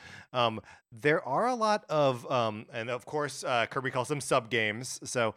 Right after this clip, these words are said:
uh, there are a ton of sub games in the recently released Kirby's Return to Dreamland Deluxe,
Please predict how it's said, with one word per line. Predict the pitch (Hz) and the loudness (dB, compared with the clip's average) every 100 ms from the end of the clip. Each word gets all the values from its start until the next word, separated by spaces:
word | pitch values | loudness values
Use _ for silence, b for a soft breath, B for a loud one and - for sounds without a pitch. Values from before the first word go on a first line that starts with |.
| B B - | B B 2
uh, | 123 | 2
there | 117 139 | 4 2
are | |
a | 147 | 2
ton | 180 233 | -2 -6
of | |
sub | 208 160 156 | -4 -2 -2
games | 151 151 139 127 | 0 0 0 -4
in | - 127 120 113 117 143 107 | -6 -2 -2 -2 -4 -6 -8
the | 113 110 107 | -6 -4 -6
recently | 104 117 - 135 117 | -6 -6 -6 -8 -8
released | 110 110 101 - | -6 -6 -8 -8
Kirby's | 120 107 98 | -8 -8 -8
Return | 104 113 | -10 -10
to | 101 | -10
Dreamland | 95 107 104 104 95 | -10 -8 -6 -6 -6
Deluxe, | 98 90 104 127 92 - - | -10 -8 -2 0 0 -4 -10